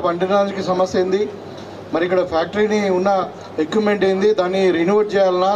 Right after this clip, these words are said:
లేకుంటే రీఫాబ్రికేట్ చేయాలనా, ఇవన్నీ కూడా ఆలోచించడానికి ఇక్కడ కమిటీ ఇక్కడ వచ్చింది.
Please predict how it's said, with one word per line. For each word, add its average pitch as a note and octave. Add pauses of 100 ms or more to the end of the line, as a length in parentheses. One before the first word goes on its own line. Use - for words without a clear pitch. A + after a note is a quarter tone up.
లేకుంటే F#3 (140)
రీఫాబ్రికేట్ F#3+
చేయాలనా, F3+ (1300)
ఇవన్నీ D#3+
కూడా G#3+ (120)
ఆలోచించడానికి G3+
ఇక్కడ F3+ (100)
కమిటీ F3
ఇక్కడ F3
వచ్చింది. F#3+